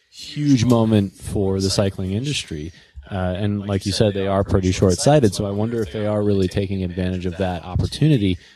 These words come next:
uh, that, you know, millennials are, are looking for better ways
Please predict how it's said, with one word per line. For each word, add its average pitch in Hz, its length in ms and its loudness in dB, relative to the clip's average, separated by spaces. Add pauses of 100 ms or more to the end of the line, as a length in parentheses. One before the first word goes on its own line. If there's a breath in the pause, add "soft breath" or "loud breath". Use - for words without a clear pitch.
(220 soft breath)
uh, 90 380 -2
that, 107 360 -4
you 110 200 -6
know, 95 120 -2
millennials 104 540 4
are, 95 280 4
are 92 400 -2 (480)
looking 135 540 2
for 117 400 -2
better 110 340 4
ways 110 600 0